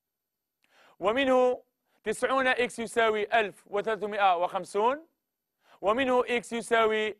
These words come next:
ألف وثلاثمائة وخمسون قسمة تسعون، ومنه إكس يساوي خمسة عشر. إذن بمبلغ ألف وستمائة وخمسون دينار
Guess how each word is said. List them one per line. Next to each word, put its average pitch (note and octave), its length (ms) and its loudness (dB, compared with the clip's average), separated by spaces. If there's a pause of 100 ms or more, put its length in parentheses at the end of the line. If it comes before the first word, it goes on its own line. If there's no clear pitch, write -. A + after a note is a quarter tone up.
ألف G#3+ 340 0
وثلاثمائة G3 840 0
وخمسون F#3+ 760 -2 (300)
قسمة - 340 -4
تسعون، B3+ 580 2 (760)
ومنه B3 380 2
إكس A#3 280 -4
يساوي G#3 640 0 (100)
خمسة E3+ 360 -2
عشر. G3+ 340 2 (840)
إذن G3+ 380 2 (560)
بمبلغ C#4 600 4
ألف B3+ 180 0
وستمائة A#3+ 420 0
وخمسون G#3 520 0
دينار C4 440 2